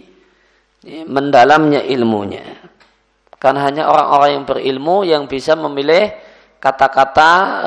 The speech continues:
ringkas syarat makna. Orang yang tidak berilmu, nah, ngomong panjang padahal bisa disingkat. Nah, ngomong panjang bisa disingkat. Nah,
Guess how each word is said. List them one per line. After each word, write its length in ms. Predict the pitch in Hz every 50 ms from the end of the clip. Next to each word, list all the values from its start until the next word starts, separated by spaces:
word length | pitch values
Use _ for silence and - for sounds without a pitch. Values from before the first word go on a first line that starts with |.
| 143
ringkas 560 | 147 131 131 - 147 151 156 175 190 175 - -
syarat 400 | 190 180 165 156 - - - 113
makna. 600 | 113 87 73 95 98 82 82 78 - - - - _ _ _ _ _ _ _ _ _ _ _ _ _ _ _ _ _ _ _ _ _ _ _ _ _ _ _ _ -
Orang 320 | 113 120 143 147 147 139 139
yang 40 | 135
tidak 320 | 165 165 - 156 135 - -
berilmu, 960 | 143 135 - 135 139 135 135 139 151 160 175 196 214 220 226 262 240 214 185
nah, 480 | - - - - 50 50 - - - - _ _ _ _ _ _ _ _ _ _ _ _ _ _ _ _ _
ngomong 640 | - 147 156 151 143 143 147 156 165 175 185 180 -
panjang 500 | 165 160 156 151 143 165 175 196 208 208 -
padahal 260 | 170 151 - 175 165
bisa 220 | - 143 135 147 -
disingkat. 640 | - 123 - - 107 104 101 98 95 78 - - - - - _ _
Nah, 480 | - - - - - 50 50 - - - _ _ _ _ _ _ _ _ _ _ _ _ _ _ _ -
ngomong 300 | 110 113 110 117 123 123
panjang 760 | 113 127 123 120 123 127 139 143 147 175 185 190 190 - 107
bisa 220 | - 127 147 139
disingkat. 580 | - 131 123 - 123 107 95 - - - - - - _ _ _ _ -
Nah, 320 | - - - - - -